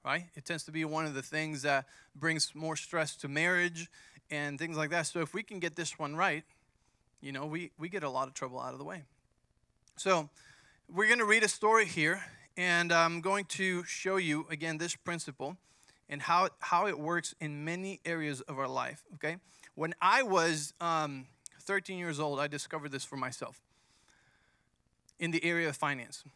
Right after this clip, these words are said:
I was thirteen years old. I received, uh, my grandma would give me money every month,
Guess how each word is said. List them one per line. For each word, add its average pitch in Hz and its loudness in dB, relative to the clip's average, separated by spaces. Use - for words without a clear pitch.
I 147 0
was 151 -4
thirteen 208 -4
years 170 -4
old. 139 -2
I 143 -2
received, 143 -4
uh, 131 -2
my 127 -4
grandma 156 -2
would 135 -6
give 143 -4
me 139 -6
money 143 -4
every 135 -4
month, 127 -8